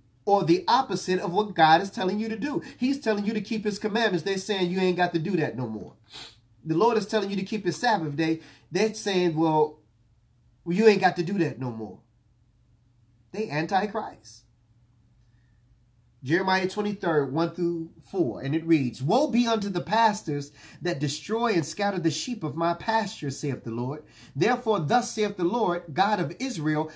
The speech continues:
against the pastors that feed my people, you have scattered my flock and driven them away, and have not visited them. Behold, I will visit upon you the evil of your doing, saith the Lord, and I will gather the remnant of my flock out of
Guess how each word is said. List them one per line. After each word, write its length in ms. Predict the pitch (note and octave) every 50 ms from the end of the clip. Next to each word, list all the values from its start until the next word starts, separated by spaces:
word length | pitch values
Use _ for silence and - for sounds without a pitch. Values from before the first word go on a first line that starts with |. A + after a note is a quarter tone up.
| - -
against 600 | - F3+ E3+ D3 C3 - D#4+ F4 E4+ - - -
the 80 | - -
pastors 600 | - - F#3+ F3+ E3+ E3 D#3+ - - F#3 F#3 E3+
that 200 | F3 E3+ E3 -
feed 220 | - B3 A#3+ A3
my 160 | G3+ G3 F#3+ F#3+
people, 540 | - - C4+ C#4+ C4 - F3 F#3 F#3+ F#3 - - - -
you 160 | F#3 C4 C#4+
have 180 | C#4+ A#3 F#3 D3
scattered 520 | - - - - D#4 D#4 D#4+ D#4 A3+ -
my 180 | D#3 D3+ C#3 C3
flock 420 | - - C3+ B2 C3 E3+ - - _ _ _ _ _ _ _ _ _ _ _ _
and 160 | A3+ B3+ F#3+
driven 340 | C3 D3 D#3 D3 E3+ F#3 F#3
them 160 | G#3 A3+ A#3
away, 400 | B3 C4 C#4 C#4+ A#3 C#3 - - - _ _ _ _ _ _ _ _ _
and 140 | - F#3+ F#3+
have 180 | G3+ A#3+ B3 A#3+
not 260 | B3 C4 B3 G3+ D3
visited 520 | D#3 D#4+ E4+ D#4+ B3+ A#3+ F#3 F3 D3+ -
them. 300 | - D3+ A#2+ F#2+ F2 - - _ _ _ _ _ _ _ _ _ _ _ _ - - - - _
Behold, 680 | E3+ A3 B3 A#3 G#3+ C4+ D#4+ D#4 - A3+ F#3 E3+ - - - - -
I 100 | B3 B3+
will 160 | B3+ A#3+ A3
visit 320 | D3+ D3+ B3 A#3 G#3 G#3+ G3+
upon 440 | G3 - - A#3 A3+ A3 G#3 G3 F#3
you 220 | B3 D4+ C#4+ A#3
the 200 | E3 F#3 - -
evil 400 | C#4 C#4+ D4 C4+ G3+ G3 G3 G#3
of 120 | G#3 F#3
your 160 | F#3 A3 A#3 A3+
doing, 360 | E3+ - D4 D4+ C4+ G3+ E3+
saith 380 | - - - E3+ D#3 C#3 -
the 60 | - C#3
Lord, 360 | D3+ E3 F3 G3 A3 A3+ - - _ - - - -
and 100 | F#3 G3+
I 140 | A#3 C4 B3
will 180 | G#3+ F#3+ D#3+
gather 540 | B2+ - - C4+ C#4 D4 D#4+ B3+ G3 F#3 E3+
the 120 | D3+ E3+
remnant 420 | E3 E3+ C#4 D#4+ D#4+ A#3+ F#3+ E3+ D#3
of 100 | C#3 B2+
my 160 | D3 C#3+ C#3
flock 480 | C#3+ - - D3+ D3+ E3 G#3+ - - _
out 140 | - F3+ F3+
of 160 | F3 E3+ -